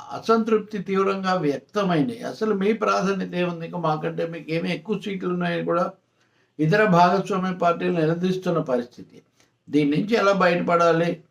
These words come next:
అన్నప్పుడు, ఆ, గతంలో తనకు సాంప్రదాయకంగా బలంగా ఉండిన హిందీ రాష్ట్రాల్లో మళ్ళీ పాగా వేయకపోతే మటుకు జాతీయంగా కీలక పాత్ర ఉండదు అన్న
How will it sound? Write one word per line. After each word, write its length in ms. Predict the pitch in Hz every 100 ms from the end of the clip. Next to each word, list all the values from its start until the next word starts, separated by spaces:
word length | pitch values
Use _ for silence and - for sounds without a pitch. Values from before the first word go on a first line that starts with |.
| _ _ _ -
అన్నప్పుడు, 680 | 151 175 165 160 202 269 277 _ _ _ _ _
ఆ, 80 | -
గతంలో 580 | 147 147 160 247 247 240
తనకు 340 | 208 208 202
సాంప్రదాయకంగా 800 | 180 170 175 180 180 175 175 170
బలంగా 440 | 165 151 151 170 170
ఉండిన 280 | 165 160 151
హిందీ 380 | 135 143 202
రాష్ట్రాల్లో 560 | 214 202 - 190 185 175
మళ్ళీ 260 | 151 151 170
పాగా 380 | 147 135 156
వేయకపోతే 800 | 165 147 151 165 180 180 180 175
మటుకు 480 | 151 127 131 214 226 _ _ _ _ _ _
జాతీయంగా 760 | 123 151 170 175 196 185 175
కీలక 340 | 160 165 160 -
పాత్ర 320 | 156 147 151
ఉండదు 680 | 139 123 143 185 202 185 190
అన్న 420 | 190 175 151 135